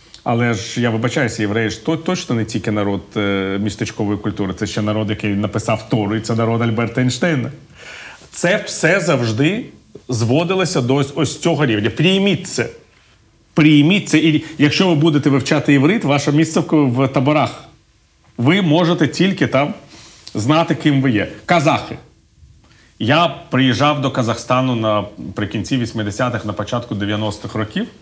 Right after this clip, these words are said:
Намагався зрозуміти, що вчать як історію Казахстану в школах Казахської Р С Р. Ну, нічого не вчили.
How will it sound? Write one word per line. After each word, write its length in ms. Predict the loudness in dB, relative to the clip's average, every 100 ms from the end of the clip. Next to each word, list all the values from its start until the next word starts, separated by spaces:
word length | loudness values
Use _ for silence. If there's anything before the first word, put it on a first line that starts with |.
| -20 0 4
Намагався 520 | 4 4 4 2 2
зрозуміти, 480 | 0 2 2 0 0
що 200 | 0 0
вчать 420 | 0 2 2 0 -10 -20 -8 -2
як 200 | 0 0
історію 360 | 0 2 2
Казахстану 520 | 2 -2 -2 0 0
в 60 | -2
школах 320 | -2 -2 0
Казахської 480 | -2 -4 -4 -4 -4
Р 60 | -4
С 120 | -6
Р. 40 | -12 -14 _ _ -2
Ну, 120 | 0
нічого 360 | 2 0 -2
не 100 | -2
вчили. 240 | -6 -10